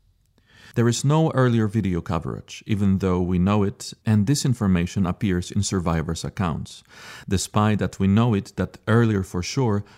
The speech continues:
for the purposes of German film chronicle, Wochenschau as it was called, kind of a weekly chronicle shown in German cinemas, materials of this kind would for sure be recorded, but they were not found anywhere. It has never been possible to determine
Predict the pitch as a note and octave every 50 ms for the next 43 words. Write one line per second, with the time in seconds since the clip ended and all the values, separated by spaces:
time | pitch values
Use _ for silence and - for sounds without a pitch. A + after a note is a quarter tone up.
0 | _ _ - - G#2 G2 F#2+ G2 F#2 - _ - B2+ C3+ - A#2+ - - F#2+ F2+
1 | F#2+ D#2+ F2+ G#2+ A2 G#2+ A2 G#2+ G2+ G2 - - G#2+ G2 F#2+ F2+ - - A#2 A#2
2 | A2+ F2 - - - - F#2+ G2+ - - F2 G#2+ A2+ - A2 F#2 F2+ - - -
3 | - - C2 - F2 F2 F2+ - - E2 - - - D#2 D2 D#2+ - - - -
4 | - F2 E2+ F2 E2+ F2 F2+ E2 D#2+ F#2+ A2+ - - - G2+ F2+ - - G2 F#2+
5 | F#2 F#2 F2 - F2 F2+ F2 - - G#2 F#2+ F#2+ F#2 F#2 F2 E2+ - F#2 F2+ F#2
6 | F2 F2 - - D#3 D#3 B2 G#2 G2 G2 G#2+ - - _ - - - - - -
7 | - _ A#2 A#2+ A#2 - E3 F3 E3+ E3+ D#3 D3+ C#3 - C3+ A2+ A2 B2 A#2+ -
8 | - - A#2 G#2+ G#2 G2+ - - A2+ B2+ B2+ - - B2 B2+ - - - G#2+ G2+
9 | F2+ G2+ F#2+ E2 F2 F2 - - E2 E2 D#2 E2 D#2+ - - - _ _ _ _
10 | _ _ - G2+ F2 G2+ G2 F#2 F#2 F#2 F#2 F2 - - - D#2+ E2 D2+ D#2 C#2+
11 | - - - - - - - - _ _ - - - - - - G2 G#2 G2 -
12 | A2 A2+ A#2 A#2 B2 A2+ F#2+ A2+ G2+ F#2+ - G2 F#2 - - E2+ F2 F2+ F2 -
13 | G2+ E2 F#2+ F2+ - B2+ B2+ B2+ G2+ G2 F#2 F2+ F2